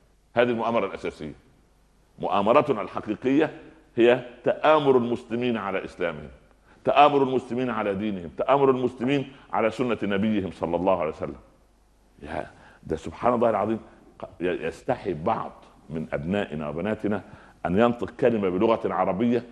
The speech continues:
كي لا يتهم بالتخلف. ولو أن هذا المتخلف نفسه، هذا المتخلف ليس بالعربية ب-، ب-، بما يدعي أنه يعني متقدم، لو قرأ التاريخ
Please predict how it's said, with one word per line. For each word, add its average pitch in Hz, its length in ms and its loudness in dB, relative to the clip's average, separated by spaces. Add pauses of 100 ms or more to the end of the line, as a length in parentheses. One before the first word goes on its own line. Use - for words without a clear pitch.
(260)
كي 104 160 2
لا 101 80 4
يتهم 98 320 0
بالتخلف. 71 500 -6 (880)
ولو 107 180 8
أن 147 220 2
هذا 160 240 6
المتخلف 117 720 -2
نفسه، - 260 -10 (360)
هذا 98 120 0
المتخلف 95 640 -2
ليس 101 220 0
بالعربية 87 560 2 (260)
ب-، - 80 -6
ب-، 76 200 -2
بما 85 220 0
يدعي 87 380 2
أنه 82 220 -8
يعني 78 220 -10
متقدم، 95 520 -2 (680)
لو 87 200 2
قرأ 143 340 4
التاريخ 123 540 2